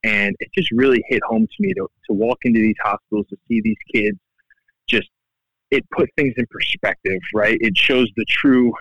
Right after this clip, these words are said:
just how awful you know, what families are going through, what kids are going through, the struggle and the fight that they're fighting every single day for their lives. And you wanna help out as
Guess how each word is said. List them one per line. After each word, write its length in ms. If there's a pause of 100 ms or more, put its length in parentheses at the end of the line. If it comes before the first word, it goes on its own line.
(220)
just 160 (560)
how 180 (140)
awful 580 (920)
you 100
know, 140 (560)
what 200 (160)
families 360
are 80
going 320 (100)
through, 280 (260)
what 140
kids 240
are 80
going 300
through, 200
the 80
struggle 840 (260)
and 140
the 60 (260)
fight 240 (340)
that 220
they're 100 (180)
fighting 320 (100)
every 480
single 240
day 160
for 180
their 120
lives. 340
And 140 (520)
you 80
wanna 220
help 260
out 180
as 60